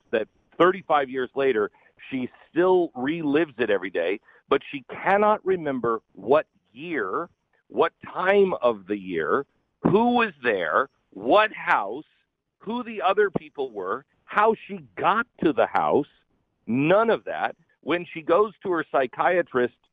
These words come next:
he writes down four there were four people that held her down.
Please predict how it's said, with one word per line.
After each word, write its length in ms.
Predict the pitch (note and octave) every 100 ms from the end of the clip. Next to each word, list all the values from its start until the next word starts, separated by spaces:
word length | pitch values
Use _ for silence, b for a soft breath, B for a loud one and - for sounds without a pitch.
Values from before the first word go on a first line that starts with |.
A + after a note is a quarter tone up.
| _ _ -
he 320 | - F#3 A#3+
writes 340 | A3+ F#3 E3 _
down 340 | D#3 D3 C3 A#2 _
four 520 | F#3 F#3+ E3 G2+ B2+ - _ _ _ _ C3+
there 120 | C#3
were 140 | C3 A#2+ -
four 280 | A3 A#3 A3
people 340 | F3 C#3 A#2
that 140 | A2 G2+
held 200 | A2+ G2+
her 100 | G2
down. 420 | F#2+ F#2 A2